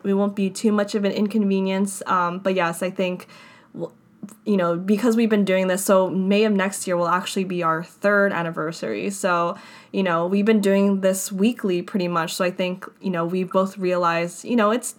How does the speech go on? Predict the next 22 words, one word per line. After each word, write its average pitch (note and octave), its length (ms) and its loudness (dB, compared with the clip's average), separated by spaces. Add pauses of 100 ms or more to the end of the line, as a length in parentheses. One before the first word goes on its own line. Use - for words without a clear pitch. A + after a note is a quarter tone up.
it's D4 240 0
necessary A3 600 2
to G3+ 120 -4
take F#3 420 -4
a G3 200 -2
sort F#3+ 180 0
of F#3 100 -2
creative F3+ 400 -4
break, E3 380 -4 (400)
um, F3 340 2
just F#3 240 -2
for F#3 100 0
us F3 140 0
so F3+ 260 0
that F#3 260 0
we F3+ 80 -2
don't E3+ 180 -2
feel E3+ 220 -4
like D#3+ 200 -6
we're, D3+ 340 -2
you F3+ 120 -10
know, D#3+ 300 -8